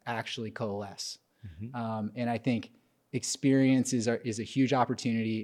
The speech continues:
Speaker 1: It hasn't really been, you know, Grasslands has been sort of an early incubation, but it's been sort of separate
Speaker 2: Mm-hmm.
Speaker 1: festival. Um, and if you think about the amount of weed that has been smoked at music festivals over the last decade,
Speaker 2: Insane.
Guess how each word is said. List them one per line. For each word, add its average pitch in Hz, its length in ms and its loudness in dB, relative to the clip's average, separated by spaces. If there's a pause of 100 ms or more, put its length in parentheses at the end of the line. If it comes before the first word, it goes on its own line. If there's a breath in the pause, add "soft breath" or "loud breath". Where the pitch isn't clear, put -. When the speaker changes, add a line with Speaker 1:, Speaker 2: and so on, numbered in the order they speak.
Speaker 1:
It 113 80 0
hasn't 131 260 2
really 123 200 2
been, 110 320 -2 (200)
you 127 140 -4
know, 104 120 -6 (180)
Grasslands 123 580 0
has 107 140 -8
been 110 240 0
sort 117 200 -4
of 104 60 -6
an 107 160 -8
early 120 260 0
incubation, 110 540 -4
but 107 80 -4
it's 104 80 -8
been 104 160 -8
sort 110 180 -10
of - 40 -8
separate 117 460 -4 (300)
Speaker 2:
Mm-hmm. 110 160 -8 (220)
Speaker 1:
festival. 110 580 -2 (520 loud breath)
Um, 113 520 4
and 123 320 2
if 120 140 -4
you 135 80 2
think 151 280 2
about 131 280 6
the 127 120 4
amount 117 280 4
of 107 160 -2
weed 135 320 4
that 113 80 0
has 107 160 -2
been 104 180 -4
smoked 123 540 0
at 113 140 -6
music 127 340 0
festivals 98 680 -8
over 107 180 -6
the 104 80 -6
last 101 420 -6
decade, 104 360 -4
Speaker 2:
Insane. 104 420 -4